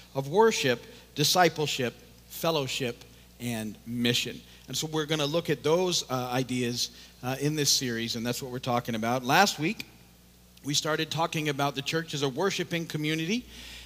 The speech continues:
and what that means. And today what I wanna do is I wanna talk about the importance of prayer, both corporate and private, um, public and individual, however you, uh,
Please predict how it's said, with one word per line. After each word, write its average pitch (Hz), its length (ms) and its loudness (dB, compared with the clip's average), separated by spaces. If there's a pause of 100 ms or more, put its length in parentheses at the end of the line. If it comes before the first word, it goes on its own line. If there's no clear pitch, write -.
(160)
and 139 300 -2
what 160 180 0
that 156 180 4
means. 139 400 0
And 139 140 -6
today 208 260 6
what 233 140 4
I 202 60 6
wanna 185 180 0
do 175 160 2
is 156 80 2
I 160 80 0
wanna 175 180 -2
talk 185 360 0
about 156 280 2
the 151 80 -6
importance 151 520 -4
of 139 200 -12
prayer, 117 560 -2 (540)
both 165 240 2
corporate 180 600 0
and 135 400 -4
private, 143 480 2 (140)
um, 110 480 -6 (460)
public 139 440 -2
and 123 120 -2
individual, 127 600 -2
however 139 280 -2
you, 131 360 -4
uh, 104 40 -16